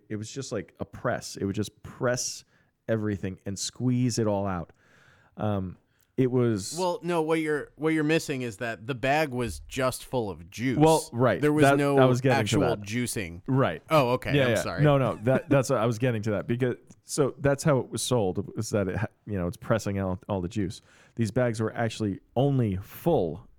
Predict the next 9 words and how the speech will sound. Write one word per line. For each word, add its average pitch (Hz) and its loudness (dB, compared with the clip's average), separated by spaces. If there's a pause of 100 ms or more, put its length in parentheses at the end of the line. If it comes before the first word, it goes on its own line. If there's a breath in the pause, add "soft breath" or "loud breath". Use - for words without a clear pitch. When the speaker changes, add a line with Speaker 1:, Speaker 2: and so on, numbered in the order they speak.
Speaker 1:
of 107 2
juice, - -6 (500 soft breath)
and 113 0
the 113 2
machine 156 0
itself 131 0
cost, 117 0
what, 117 0
like, 90 -10